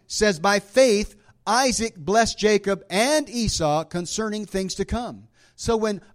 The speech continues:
Isaac spoke that blessing, he spoke that blessing by faith,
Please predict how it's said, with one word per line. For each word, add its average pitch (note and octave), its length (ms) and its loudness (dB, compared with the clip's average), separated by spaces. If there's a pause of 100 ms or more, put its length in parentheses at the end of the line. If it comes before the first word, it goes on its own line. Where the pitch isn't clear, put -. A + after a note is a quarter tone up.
(120)
Isaac A#3 560 0
spoke G3+ 380 -2
that F#3 220 -2
blessing, C#3 520 -2 (200)
he B3+ 220 4
spoke A3+ 400 2
that G3+ 260 0
blessing F#3+ 420 -2
by E3 180 0
faith, A3 480 2